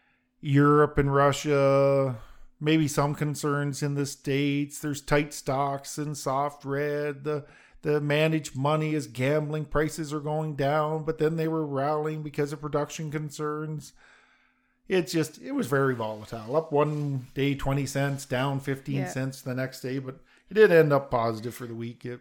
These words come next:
Speaker 1: was,
Speaker 2: And
Speaker 1: uh,
Speaker 2: last week we talked about the, um, the stocks report, right? And we were kind of actually expecting to, the markets to rally kind of better than they did, but then of course Trump came up and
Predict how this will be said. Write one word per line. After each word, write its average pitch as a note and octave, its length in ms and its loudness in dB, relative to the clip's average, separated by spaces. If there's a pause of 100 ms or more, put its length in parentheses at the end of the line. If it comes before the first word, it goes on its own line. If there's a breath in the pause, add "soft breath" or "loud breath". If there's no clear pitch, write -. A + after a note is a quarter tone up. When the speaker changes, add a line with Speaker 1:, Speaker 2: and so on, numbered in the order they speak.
Speaker 1:
was, A#3+ 80 -4
Speaker 2:
And A#3+ 140 -2
Speaker 1:
uh, A3+ 40 -4
Speaker 2:
last C4+ 400 -2
week A3+ 200 -8
we G3+ 100 -2
talked F#3 360 -4
about E3+ 520 -4 (200)
the, E3 500 -8
um, D3+ 400 -8 (340)
the E3 160 -4
stocks E3 520 -6
report, C#3 480 -12
right? D3+ 400 -10
And D#3 520 -10 (360 soft breath)
we G#3 80 -4
were G3 60 -6
kind C#4 200 -2
of F#4 100 -4
actually A3+ 300 -2
expecting F#3+ 540 -10
to, E3 200 -10 (180)
the D#3 300 -6
markets E3 340 -10
to - 100 -12
rally D3+ 540 -6 (120)
kind E3+ 260 -6
of D3+ 140 -10
better F#3+ 340 2
than D#3 140 -4
they D#3 80 -6
did, D3+ 320 -4
but D#3 140 -8
then E3 160 -4
of D#3 140 -8
course E3 280 -8
Trump E3 320 -6
came D#3+ 220 -6
up D3+ 180 -6
and D3+ 200 -6